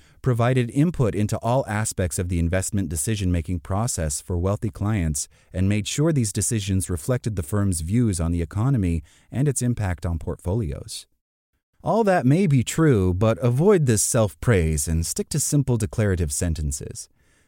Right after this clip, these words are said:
Similarly, don't pack too many metrics into your bullet points. That would be overkill and will sound less impressive than one or two key data points for each bullet.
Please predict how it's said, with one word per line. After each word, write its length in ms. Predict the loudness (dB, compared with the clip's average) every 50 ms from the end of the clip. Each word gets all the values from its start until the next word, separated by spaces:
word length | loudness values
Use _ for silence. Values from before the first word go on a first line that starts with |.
| _ -10
Similarly, 720 | -6 0 0 2 2 2 2 2 2 2 2 2 2 0 0
don't 300 | 0 0 0 -2 -4 -6 -6
pack 280 | -6 -6 -6 -6 -8 -10
too 240 | -6 -2 0 2 4
many 340 | 4 4 4 4 4 4 4
metrics 540 | 4 2 2 0 -2 -4 -4 -2 -4 -6
into 180 | -2 -2 0 0
your 120 | 0 0
bullet 300 | 0 0 -2 -4 -4 -6
points. 460 | _ -8 -6 -6 -6 -8 -10 -12 -14 _ _ _ _ _ _ _ _ -6
That 140 | -4 -2 0
would 120 | 0 0
be 100 | 0 0
overkill 640 | 2 2 2 2 0 -2 -2 -4 -6 -4 -4 -8 -12 _ -6
and 220 | -4 -2 0 0 2
will 120 | 0 0
sound 320 | 0 0 0 0 0 2 2
less 220 | 0 0 0 -2
impressive 640 | -4 -4 0 0 0 0 0 0 -2 -2 -2 0 0
than 220 | 0 0 2 2
one 160 | 2 2 2
or 80 | 0 0
two 300 | -2 -4 -2 0 0 -2
key 240 | -2 -2 -2 -2 0
data 280 | 0 0 0 0 -2
points 380 | -4 -4 -2 -2 -2 -2 -4 -6
for 160 | -8 -10 -8
each 240 | -8 -8 -10 -10 -8
bullet. 460 | -8 -8 -8 -8 -12 -18 _ -20 -20